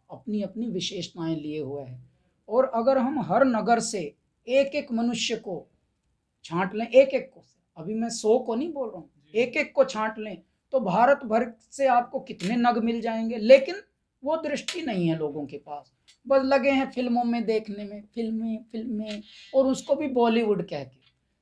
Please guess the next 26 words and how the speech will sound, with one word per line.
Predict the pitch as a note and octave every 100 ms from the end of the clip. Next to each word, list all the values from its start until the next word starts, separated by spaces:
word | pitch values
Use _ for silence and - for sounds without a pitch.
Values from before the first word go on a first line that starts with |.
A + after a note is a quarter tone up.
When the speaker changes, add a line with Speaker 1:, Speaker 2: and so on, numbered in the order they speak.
| _ E4+
Speaker 1:
तो |
अरे | C#4 D4
भैया, | G3+ G#3+
बॉलीवुड | C#4+ F#3+ F#3 C4+ D4+ - -
ठीक | F3 A3+ -
है, | -
वो | A3+ C4+
दो | C#4 D4+
प्रतिशत | E4 E4+ - C#4 C#4 A3+
है | G#3
जी, | D#3 C3 - -
अट्ठानवे | F#3+ - G#3 B3+ C#4
प्रतिशत | C#4+ C4 C#4 B3 C4 -
तो | D4
गाँवों | A#3 G#3+ B3 D4
में | D#4
आप | C#4+ C4+ B3+
जाइए, | B3 B3 B3+ - _ _
कोई | C#4 B3
सारंगी | - G3 G#3+ A#3+ G3+
बजा | G#3+ G#3+
के | G#3 C4+
इतना | B3 - G3+ B3
गहरा | A#3+ A#3 A#3
गाता | A3+ A3+ A3+ A#3+
है | A#3+